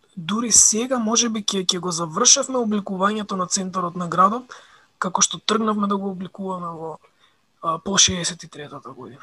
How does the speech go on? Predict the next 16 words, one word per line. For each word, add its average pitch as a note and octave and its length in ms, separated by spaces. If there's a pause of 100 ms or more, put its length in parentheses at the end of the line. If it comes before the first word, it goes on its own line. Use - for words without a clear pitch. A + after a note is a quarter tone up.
Така A3 220
да A3 80
политиката A3+ 640
е - 20
на A#3 140
прво A3+ 280
место. D#3 380 (680)
А, F3+ 420
промената A3+ 560
на, G#3 420 (440)
а, F3 460 (380)
самиот F#3+ 580
начин F#3+ 420
на, D#3+ 180
на D#3+ 120
функционирање, E3+ 800